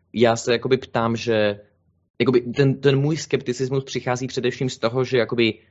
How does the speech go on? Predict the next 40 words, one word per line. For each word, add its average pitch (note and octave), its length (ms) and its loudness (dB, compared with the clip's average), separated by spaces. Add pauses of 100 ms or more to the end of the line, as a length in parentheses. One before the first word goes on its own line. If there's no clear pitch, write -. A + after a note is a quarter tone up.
(120)
spoléhání C#3 720 2
se D#3 140 -4
na C3+ 100 -2
tyhle C3+ 320 -2
ty C#3+ 160 -4
decentralizovaný C3+ 840 0
mechanismy, A#2+ 480 -2
který A2+ 200 -4
přichází A#2+ 540 -2
opět G#2 280 0
od G#2 180 0
lidí, F#2+ 340 -2 (360)
které A#2 440 2 (340)
můžou C3+ 400 4
být B2+ 180 0
v - 20 -20
případě C3+ 460 0
burzy A2+ 400 -2
jakoby A2 320 -2
neefektivní, F#2 640 -6
jak C#3+ 120 -6
jsme, F2+ 200 -6 (180)
to G#2+ 80 2
už G2 60 0
jsme F#2 120 -6
se - 100 -8
opět - 340 -6
bavili, C3 440 2 (540)
anebo G#2 340 0
vy, G#2 220 0
vy C#3 140 4
samozřejmě B2 360 0
nesouhlasíte, D3+ 440 0
jakože F#2+ 280 -6
tam, F#2+ 160 -12
tam F#2+ 160 -8
je F#2 60 -2
jako F#2 160 -6
ta G2+ 100 -6
diskuze, C3+ 420 -2